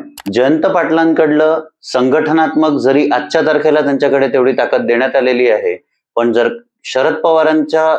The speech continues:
नंतर जर का आपण त्यांना सक्सेसर म्हणून बघत असू, तर कार्यकर्ता जयंत पाटलांसोबत तेवढ्या मनाने,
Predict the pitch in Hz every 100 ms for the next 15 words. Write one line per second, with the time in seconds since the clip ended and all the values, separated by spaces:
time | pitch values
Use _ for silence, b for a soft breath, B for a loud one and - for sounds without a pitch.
0 | - 120 131 131 180 170 160 156 143 147
1 | 143 139 139 139 - 131 131 123 123 123
2 | 117 107 117 131 120 92 B B _ 123
3 | 123 - _ _ 120 120 156 160 147 165
4 | 160 - - 113 120 117 123 107 120 120
5 | 120 127 - - - 127 127 147 143 123
6 | 113 107